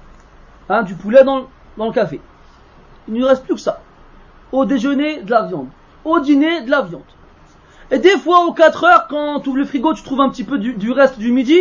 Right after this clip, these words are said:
de la viande aussi. Et ça a un impact sur le corps et sur l'âme. Des fois, les aliments qu'on va manger vont avoir un impact sur nous.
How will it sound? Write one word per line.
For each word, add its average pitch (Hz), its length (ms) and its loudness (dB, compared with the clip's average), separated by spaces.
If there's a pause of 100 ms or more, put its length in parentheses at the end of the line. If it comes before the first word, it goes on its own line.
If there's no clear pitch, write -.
(160)
de 214 60 -10
la 311 120 6
viande 269 220 -4
aussi. - 260 -14 (1500)
Et 233 80 0
ça 339 180 2
a 349 100 6
un 285 140 0
impact 277 540 -4 (1120)
sur - 260 -8
le 233 120 -2
corps 269 340 0
et 254 80 -6
sur 175 260 -10
l'âme. 120 140 -10 (1120)
Des 269 180 2
fois, 359 240 6
les 294 240 2
aliments 339 480 2
qu'on 294 140 -8
va 277 160 0
manger 285 400 -4
vont 302 180 -2
avoir 294 260 -2
un 269 140 -2
impact 285 440 -2
sur 339 280 -4
nous. 349 260 0